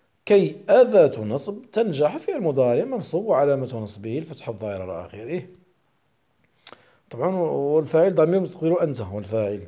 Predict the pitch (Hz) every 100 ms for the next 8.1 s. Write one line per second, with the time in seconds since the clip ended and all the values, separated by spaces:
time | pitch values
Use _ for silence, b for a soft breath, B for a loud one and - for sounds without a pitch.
0 | 110 101 82 _ b b b - 139 175
1 | - 208 - - 180 135 110 - 143 170
2 | 208 170 135 156 131 180 151 135 123 117
3 | - 135 123 113 143 208 254 - 180 277
4 | 277 285 - _ 147 185 170 151 151 120
5 | 95 - b b b b 165 - 175 180
6 | 123 90 - - - - 151 131 139 190
7 | 190 190 143 135 175 165 139 175 165 117